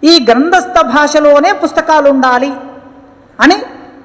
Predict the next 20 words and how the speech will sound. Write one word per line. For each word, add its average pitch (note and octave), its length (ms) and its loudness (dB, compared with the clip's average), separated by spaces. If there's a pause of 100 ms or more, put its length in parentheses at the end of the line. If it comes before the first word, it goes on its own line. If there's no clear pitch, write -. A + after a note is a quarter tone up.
వేదం B3+ 400 2
వెంకటరాయ A#3+ 460 -2
శాస్త్రి, A3 420 -6
కొక్కొండ A#3+ 480 -6
వెంకటరత్నం A3 580 -6
పంతులు, G#3 380 -10
జయంతి A3+ 400 -4
రామయ్య G#3 360 -4
పంతులు, G3 380 -14 (580)
వీళ్ళందరూ A3+ 540 -2 (260)
ఒక G#3+ 160 -8
వాదం, E3 380 -2 (260)
వీళ్ళది A#3+ 200 -4
ఒక - 120 -8
మతం. E3 300 -12 (1500)
వీళ్ళు E4 540 4 (320)
పుస్తకాలు C#4+ 420 -2
ఆ B3 60 -2
పద్ధతిలో B3 460 -6
రాస్తున్నారు, A#3 580 -6